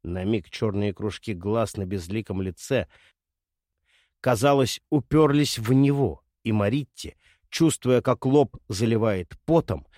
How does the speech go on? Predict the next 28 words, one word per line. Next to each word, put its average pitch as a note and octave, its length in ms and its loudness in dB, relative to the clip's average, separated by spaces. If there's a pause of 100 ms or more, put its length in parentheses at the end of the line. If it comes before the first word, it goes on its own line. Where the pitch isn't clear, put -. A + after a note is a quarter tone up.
(240)
не C3+ 160 6
мог D3 420 6
отвести C#3 600 -2
от A2 180 0
него G#2 220 0
взгляд. F#2+ 440 -6 (420)
Потом A2+ 520 0 (360)
чёрточка C#3+ 680 2
рта B2+ 320 2
стала B2+ 440 2
открываться B2+ 840 -2 (120)
и C3+ 140 2
закрываться, C3+ 1000 -2 (140)
а G#2+ 140 0
несинхронизированный A#2 1600 0
с E2+ 100 -10
движениями A2 840 0
губ G2+ 320 -4
голос C#3 480 0
произнёс: A2 880 -2 (760)
«Сперва E3+ 540 2
со E3+ 160 2
мной D#3+ 360 4
ты E3+ 180 2
ласков D#3 560 2
был E3+ 240 2
и D#3+ 80 2
добр». C3 580 2